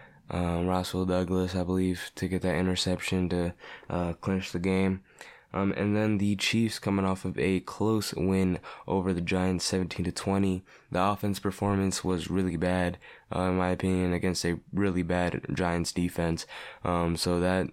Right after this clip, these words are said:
offensive, uh, the offensive play really does need to take a step up. That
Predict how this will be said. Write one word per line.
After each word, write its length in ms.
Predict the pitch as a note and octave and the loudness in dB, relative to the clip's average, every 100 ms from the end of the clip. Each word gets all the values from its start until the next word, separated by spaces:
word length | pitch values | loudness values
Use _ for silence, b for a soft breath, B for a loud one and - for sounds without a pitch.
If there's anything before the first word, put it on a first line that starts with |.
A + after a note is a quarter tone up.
| - | -4
offensive, 680 | - F#2 F#2 F2 F#2 F2 - B B B | -2 0 0 0 0 -2 -6 B B B
uh, 400 | - E2+ D#2+ A#1+ G1+ - - | -4 0 0 0 -4 -8 -4
the 100 | D2+ | -2
offensive 500 | F2+ E2 - G1+ - | -2 -4 -6 -10 -4
play 400 | G2+ F#2+ F#2+ F2+ - - | 0 2 2 0 -6 -4
really 320 | F#2 G2 F2+ | 0 0 2
does 180 | F#2 F#2 | 0 0
need 240 | E2+ F2 | 0 0
to 60 | - | -2
take 180 | F2+ | -4
a 60 | E2 | -2
step 280 | - E2+ E2+ | -2 -2 0
up. 200 | F2+ - | -2 0
That 240 | F2 D#2+ | 0 0